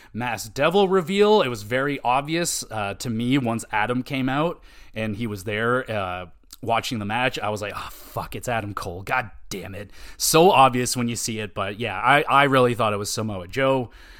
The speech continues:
Uh, still a fun, long build-up to that huge betrayal. Like, I think they nailed that.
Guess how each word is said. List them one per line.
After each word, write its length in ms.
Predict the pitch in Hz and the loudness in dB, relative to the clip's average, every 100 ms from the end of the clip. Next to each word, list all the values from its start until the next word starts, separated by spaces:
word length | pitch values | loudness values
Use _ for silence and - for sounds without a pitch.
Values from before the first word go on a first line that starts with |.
| - | -8
Uh, 400 | 113 117 117 117 104 | -2 -2 -2 -4 -6
still 360 | - 175 262 233 | -2 2 2 2
a 140 | 131 | 0
fun, 540 | - - 143 165 175 - | -2 -2 0 2 0 -2
long 360 | 123 135 139 | 2 4 4
build-up 400 | 117 123 131 135 - | 2 0 2 0 -2
to 100 | 117 | -8
that 200 | 104 95 | -8 -8
huge 480 | - 143 151 135 | -10 -4 -2 -2
betrayal. 580 | 127 - - 113 120 123 | -6 -10 -6 -4 -2 -2
Like, 200 | 120 104 | -2 -6
I 60 | 98 | -8
think 200 | 131 104 | -8 -8
they 120 | 98 | -10
nailed 420 | 98 113 127 107 | -8 -2 0 0
that. 340 | 107 104 107 | -4 -4 -6